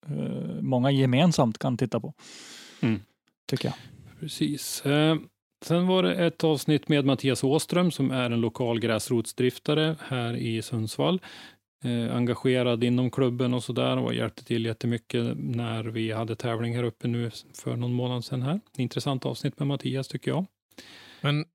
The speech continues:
Speaker 3: han är ju
Speaker 2: Eh.
Speaker 3: ganska schysst, för han bevisar att man behöver liksom inte ha en, en miljon kronors bil och, och vara ett, och ha ett stort team bakom sig bara för att kunna köra drifting och ha roligt.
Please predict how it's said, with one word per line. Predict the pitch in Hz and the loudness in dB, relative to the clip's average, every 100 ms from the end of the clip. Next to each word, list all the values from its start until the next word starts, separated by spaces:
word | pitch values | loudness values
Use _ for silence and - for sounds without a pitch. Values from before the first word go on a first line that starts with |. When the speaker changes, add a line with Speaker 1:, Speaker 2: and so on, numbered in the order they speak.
| - | 0
Speaker 3:
han | 208 262 | 2 2
är | 180 | 2
ju | |
Speaker 2:
Eh. | 175 | 2
Speaker 3:
ganska | 156 156 | 0 0
schysst, | 156 143 | -2 0
för | 143 | 2
han | 214 | 2
bevisar | 185 185 214 - 127 | 2 0 -2 0 -2
att | 120 | -2
man | 127 | -2
behöver | 123 135 127 | 0 0 -2
liksom | 123 127 | -4 -4
inte | 131 190 | -4 0
ha | 220 175 | 2 2
en, | 117 - | 0 0
en | 135 120 | -2 0
miljon | 117 117 117 | -2 -4 -4
kronors | 117 113 110 | -4 -4 -4
bil | - 123 113 113 - _ _ _ - | -4 -4 -2 -4 -8 _ _ _ -8
och, | 123 120 - | -2 -2 -2
och | 120 | -6
vara | 117 120 110 | -2 -2 -2
ett, | 110 - | -4 -8
och | 90 | -4
ha | 123 | -2
ett | 113 | 0
stort | - - 117 - | -2 -2 -8 -10
team | - 123 120 | -4 -4 0
bakom | 117 104 180 139 | -2 -2 -2 -2
sig | 117 | -2
bara | 127 110 | -2 -2
för | |
att | 117 | -4
kunna | 123 117 110 | -2 -2 -2
köra | - 120 113 | -2 0 0
drifting | 113 - - | -2 -2 -4
och | 113 | -2
ha | 117 | 0
roligt. | 135 185 - | 2 0 0